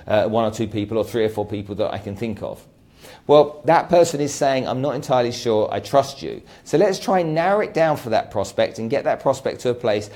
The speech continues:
where they can refer us. Think about it. If I was to say to you, "Can you think of somebody right now in the whole wide world that you can introduce me to, that I can talk to about my business?" Typically what happens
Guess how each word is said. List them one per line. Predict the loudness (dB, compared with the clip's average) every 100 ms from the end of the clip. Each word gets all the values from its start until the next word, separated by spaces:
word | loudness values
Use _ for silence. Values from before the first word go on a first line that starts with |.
| -10
where | 0 2
they | 2
can | -2 0
refer | -2 2 4 4 0
us. | -4 -12 -18 _ _ _ _ _ -14
Think | 0 0 2
about | -2 -4 -6
it. | -12 -12 -20 -20 -20 -20 -16 -16 -16 -20 -20 -18 -2
If | 0 6
I | 8 8
was | 6
to | 0
say | 0 2
to | 2 -2
you, | 0 0 0 -2 -12 -2
"Can | 0 2
you | 2
think | 2 2
of | 2 2
somebody | 2 2 2 2
right | 4 2
now | 0 0 0
in | 0
the | 0
whole | 2 6
wide | 6 4 4
world | 2 2
that | -2
you | -4
can | -2
introduce | -2 -4 -4 -2 -2
me | -8
to, | -6 -4 -4 -8 -8
that | 0
I | 0
can | 0 -2
talk | -2 0
to | 0
about | 2 2
my | 2 0
business?" | 0 -4 -4 -6 -8 -18 4
Typically | 6 6 4 2
what | 0
happens | 0 -2 -2 -2